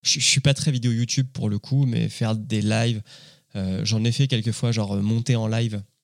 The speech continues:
un épisode et puis répondre aux questions, euh, ou même faire un live sur, euh, voilà, euh, j'ai, j'ai testé deux, trois micros, euh, voilà ce que j'en pense. Ça, euh, j'hésiterai pas. Et puis, je pense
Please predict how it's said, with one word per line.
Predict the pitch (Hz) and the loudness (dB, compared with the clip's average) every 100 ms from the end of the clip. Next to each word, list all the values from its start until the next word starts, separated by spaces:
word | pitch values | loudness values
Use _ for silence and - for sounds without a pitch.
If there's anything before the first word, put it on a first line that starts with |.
| _ - | _ -10
un | 175 | -8
épisode | 196 - 104 117 | -6 -6 -2 -2
et | 98 | -4
puis | - | -4
répondre | 98 95 110 | -4 -4 -4
aux | 104 | -4
questions, | 104 - - 131 147 - - - - - _ 107 | -2 -2 2 2 0 -4 -20 -20 -20 -20 _ -4
euh, | 101 101 | -2 -2
ou | 113 107 | 0 2
même | 104 120 | 4 2
faire | 120 107 | 2 -2
un | 98 98 | -4 -2
live | 104 120 101 | 0 0 0
sur, | 101 - 107 107 | -4 -4 -2 -2
euh, | 98 98 95 95 | -4 -4 -6 -4
voilà, | 98 107 113 | -2 0 0
euh, | 104 104 117 - _ - - - _ 117 | -2 -4 -6 -10 _ -20 -20 -20 _ -4
j'ai, | 104 104 110 | 0 0 2
j'ai | 104 | 2
testé | 98 120 - 131 | 4 2 4 2
deux, | 123 | 2
trois | - 127 | 0 0
micros, | 117 117 - 131 127 | 0 0 0 2 2
euh, | 104 101 | 2 0
voilà | 101 104 | 0 0
ce | - | 0
que | 104 | -2
j'en | 98 | -2
pense. | 107 139 - - _ | 0 0 -2 -8 _
Ça, | - 113 | -6 -2
euh, | 107 101 98 98 101 | -2 -2 -4 -6 -6
j'hésiterai | 98 - - | -6 -6 -6
pas. | 104 113 160 - | -2 0 0 -2
Et | - 117 | -2 0
puis, | - - 135 147 160 - - | 0 2 4 4 2 -2 -2
je | - | -2
pense | - 147 160 - - | 2 2 4 4 2